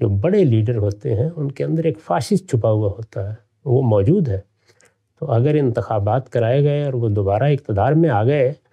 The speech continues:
तो कम से कम इस वक्त जिन लोगों ने ये इक़दाम किया है उनकी तो आल औलाद को भी नहीं छोड़ेंगे।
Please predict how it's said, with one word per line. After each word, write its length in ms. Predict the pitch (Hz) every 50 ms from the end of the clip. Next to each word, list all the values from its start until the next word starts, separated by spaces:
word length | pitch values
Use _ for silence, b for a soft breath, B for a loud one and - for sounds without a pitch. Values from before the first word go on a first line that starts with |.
| _ _ _ _ _ _ _ -
तो 60 | 127 - -
कम 160 | 147 156 165 156
से 160 | - - 165
कम 340 | 160 - 139 131 143 156 156 160 -
इस 240 | 190 - - - -
वक्त 140 | 202 202 180 151
जिन 200 | 143 147 139 127
लोगों 260 | 117 113 117 123 127
ने 100 | 127 123
ये 160 | 117 117 113
इक़दाम 400 | 107 101 107 101 101 120 139 151 147
किया 240 | - 147 147 160 170
है 100 | 175 170
उनकी 360 | 160 151 156 151 156 - 170
तो 120 | 170 170 135
आल 200 | 113 123 143 151
औलाद 320 | 135 123 120 131 160 156 -
को 100 | - 185
भी 100 | 185 185
नहीं 100 | 175 151
छोड़ेंगे। 380 | - - 101 92 92 95 95